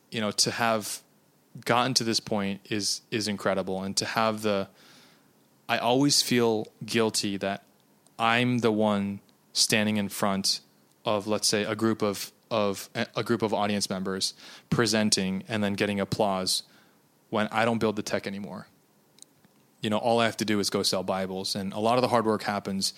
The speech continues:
in the shadows where my team was working hard, even through some of these, these challenges that are happening in China right now,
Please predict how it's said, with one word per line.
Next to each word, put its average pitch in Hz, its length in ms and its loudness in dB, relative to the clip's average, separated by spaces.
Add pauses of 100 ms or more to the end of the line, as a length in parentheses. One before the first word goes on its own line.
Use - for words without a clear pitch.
(240)
in 107 100 -4
the 104 80 2
shadows 98 680 0 (240)
where 117 120 2
my 101 100 2
team 107 240 0
was 101 140 -2
working 101 220 -2
hard, 98 400 -2 (720)
even 117 280 0
through 107 260 2
some 113 220 2
of 104 60 2
these, 98 300 0
these 107 260 -4
challenges 104 400 0
that 107 80 0
are 101 60 -2
happening 101 300 -2
in 98 40 0
China 135 260 0
right 101 160 0
now, 98 380 -4